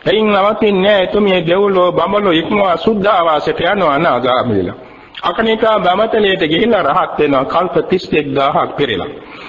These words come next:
මේ අනුසල්ක බැලීමේදී අදත් මේ අපි සිද්ධ කළ තියෙන දානමය පින්කමින් චිත්තාලංකාර, චිත්ත පරිස්කාර කියන අංග දෙක වැඩුණා.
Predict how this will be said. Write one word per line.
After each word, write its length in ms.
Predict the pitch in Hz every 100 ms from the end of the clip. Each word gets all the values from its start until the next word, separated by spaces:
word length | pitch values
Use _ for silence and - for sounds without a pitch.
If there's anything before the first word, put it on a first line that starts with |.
| - -
මේ 260 | 165 175 202
අනුසල්ක 580 | 175 165 156 170 156 151
බැලීමේදී 840 | 135 151 165 151 156 180 127 135 185 262 - -
අදත් 360 | 170 190 233 233
මේ 220 | 214 214
අපි 200 | 202 196
සිද්ධ 280 | 196 190 185 196
කළ 200 | 190 190
තියෙන 300 | 190 175 151
දානමය 440 | 151 180 180 165 143
පින්කමින් 600 | - 156 160 180 208 240
චිත්තාලංකාර, 1040 | 233 208 - 226 214 185 185 226 196 185 170
චිත්ත 300 | 170 170 165 160
පරිස්කාර 640 | 156 160 196 - 170 165 160
කියන 220 | 165 165
අංග 180 | 135 156
දෙක 240 | 127 147 147
වැඩුණා. 460 | 113 123 98 -